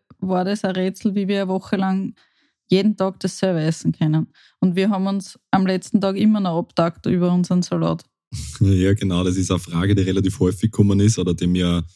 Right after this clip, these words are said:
Speaker 2: äh, so rundherum immer wieder gestellt wurde. Wie, wie ist das, wenn man, wenn man so lange das Gleiche isst? Äh, ja, für uns überhaupt kein Problem eigentlich. Äh, vor allem deswegen, weil ich muss echt sagen,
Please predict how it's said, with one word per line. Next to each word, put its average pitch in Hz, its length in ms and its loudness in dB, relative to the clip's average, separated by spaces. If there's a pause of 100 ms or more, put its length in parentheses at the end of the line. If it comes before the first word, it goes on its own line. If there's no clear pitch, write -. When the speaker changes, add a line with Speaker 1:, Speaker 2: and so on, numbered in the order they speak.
(440)
Speaker 2:
äh, 90 400 0 (220)
so 95 160 0
rundherum 98 440 2
immer 98 200 4
wieder 98 160 4
gestellt 92 460 0
wurde. 101 540 4
Wie, 90 340 -6
wie 101 180 2
ist 107 180 0
das, 92 100 2
wenn 98 100 2
man, 95 260 2
wenn 90 80 0
man 92 80 0
so 95 120 -2
lange 95 200 2
das - 120 -2
Gleiche 90 360 -2
isst? - 320 -2 (440)
Äh, 90 320 0
ja, 107 160 6
für 87 240 0
uns 113 180 6
überhaupt 101 360 0
kein 113 120 4
Problem 95 480 2
eigentlich. 101 720 2
Äh, 95 440 0
vor 95 200 -2
allem 104 140 4
deswegen, 104 420 2
weil 92 160 0
ich 85 80 -2
muss 101 200 4
echt 104 180 0
sagen, 104 280 0